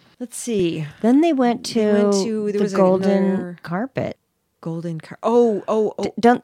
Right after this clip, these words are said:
Speaker 2: I mean, after the
Speaker 1: Well, there was a
Speaker 2: Christmas party.
Speaker 1: commercial. Okay, then
Speaker 2: Okay,
Speaker 1: there, yeah.
Speaker 2: commercial.
Speaker 1: Okay, and then, yeah. Oh, yeah,
Speaker 2: They went
Speaker 1: because they
Speaker 2: straight
Speaker 1: brought
Speaker 2: to that.
Speaker 1: Leslie in. They,
Speaker 2: Right.
Speaker 1: they introduced Leslie.
Speaker 2: Uh-huh.
Speaker 1: She, she looked, she seemed okay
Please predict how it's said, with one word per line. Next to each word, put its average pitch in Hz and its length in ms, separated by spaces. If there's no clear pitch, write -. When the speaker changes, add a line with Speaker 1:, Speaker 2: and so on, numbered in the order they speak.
Speaker 2:
I 202 60
mean, 196 320
after 190 280
the 170 60
Speaker 1:
Well, 226 80
there 240 100
was 214 120
a - 40
Speaker 2:
Christmas 214 120
party. 180 140
Speaker 1:
commercial. - 360
Okay, 175 260
then 190 140
Speaker 2:
Okay, 190 80
Speaker 1:
there, 208 100
yeah. 185 240
Speaker 2:
commercial. 165 320
Speaker 1:
Okay, 196 220
and 175 100
then, 196 300
yeah. 196 340
Oh, 320 160
yeah, 339 220
Speaker 2:
They 233 60
went 226 140
Speaker 1:
because 247 180
they 262 80
Speaker 2:
straight 208 120
Speaker 1:
brought 247 200
Speaker 2:
to 202 80
that. - 20
Speaker 1:
Leslie 233 500
in. - 240
They, 196 160
Speaker 2:
Right. 226 160
Speaker 1:
they 208 60
introduced 214 400
Leslie. 208 320
Speaker 2:
Uh-huh. 180 220
Speaker 1:
She, - 420
she 269 160
looked, - 260
she 277 160
seemed 302 300
okay 190 840